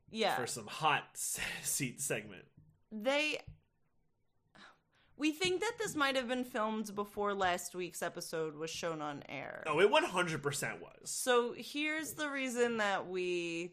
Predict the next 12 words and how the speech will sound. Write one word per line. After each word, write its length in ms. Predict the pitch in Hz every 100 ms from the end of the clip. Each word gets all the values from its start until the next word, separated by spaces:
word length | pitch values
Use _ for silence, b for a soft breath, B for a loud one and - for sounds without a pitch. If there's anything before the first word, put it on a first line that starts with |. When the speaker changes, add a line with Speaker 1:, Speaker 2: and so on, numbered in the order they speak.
| - -
Speaker 1:
think 360 | 269 277 -
that, 520 | 185 135 151 220 - - - - b b b b
or 160 | 226 220
know 300 | 202 202 196
that 420 | 170 147 - -
for 60 | 180
this 200 | 170 170
case. 500 | - 147 160 - - _ _ b b b b
So 320 | - 320 240
during 380 | 269 339 381 403
the 120 | 330
episode 760 | 302 294 - 254 233 226 214